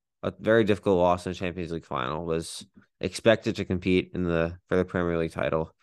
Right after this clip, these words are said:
expected to compete the Champions League, and,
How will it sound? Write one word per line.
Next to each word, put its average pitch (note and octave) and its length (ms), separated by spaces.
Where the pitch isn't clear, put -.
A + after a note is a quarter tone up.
expected A2+ 400
to G#2 60
compete G#2+ 260
the - 80
Champions F2+ 480
League, - 320
and, G2 400